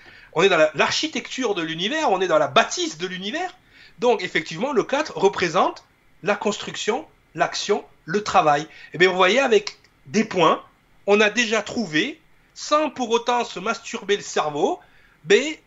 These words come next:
la valeur des nombres symboliques, ce qu'elles représentent, juste en regardant comment l'univers les manifeste et la nature les manifeste. Hein ?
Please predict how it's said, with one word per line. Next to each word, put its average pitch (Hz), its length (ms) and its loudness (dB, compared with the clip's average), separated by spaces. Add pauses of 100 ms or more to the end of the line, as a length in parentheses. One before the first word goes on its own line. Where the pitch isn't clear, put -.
la 196 360 -2
valeur 220 480 0
des 208 160 0
nombres 175 440 -4
symboliques, 180 680 -4 (120)
ce - 100 -10
qu'elles 214 200 0
représentent, 180 640 -2 (160)
juste 254 280 -2
en 262 80 4
regardant 214 560 2 (160)
comment 277 280 -2
l'univers 214 460 0
les 277 100 -2
manifeste 226 540 -6 (220)
et 214 80 -4
la 202 100 -2
nature 196 460 -6 (260)
les 170 120 0
manifeste. 165 540 -4 (220)
Hein ? 190 220 2